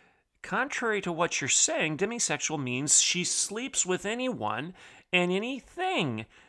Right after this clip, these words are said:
that she's emotionally attracted to, that she has a relationship with. And if conservatives can't agree, again, I'm telling you and my friend at the O C P A, if conservatives can't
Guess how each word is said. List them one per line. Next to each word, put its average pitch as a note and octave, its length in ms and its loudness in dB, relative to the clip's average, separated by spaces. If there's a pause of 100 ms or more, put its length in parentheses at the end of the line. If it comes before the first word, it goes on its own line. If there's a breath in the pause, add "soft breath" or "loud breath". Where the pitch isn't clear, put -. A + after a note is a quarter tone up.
(140 soft breath)
that E3+ 220 -2
she's E3 300 2
emotionally F#3+ 480 0
attracted C4 580 -2
to, B2+ 160 0
that A#2+ 140 2
she F#3+ 140 4
has D#3 160 4
a F#3+ 40 2
relationship G#3 720 0
with. G#2+ 240 -6
And C#3 100 -2
if C#3 100 -2
conservatives B3 560 4
can't A3+ 320 -6
agree, D3+ 720 -2 (1000 soft breath)
again, F3+ 280 2
I'm C#3 120 6
telling A#3 440 -2
you F3+ 520 0 (420 soft breath)
and D3+ 160 6
my B3 140 0
friend A3+ 300 -2
at G#3 100 -4
the G#3 120 -4
O G#3 60 2
C G3+ 200 -2
P A3 160 -4
A, F3 260 2
if F#3+ 300 4
conservatives C4 960 4 (420 loud breath)
can't A3+ 400 0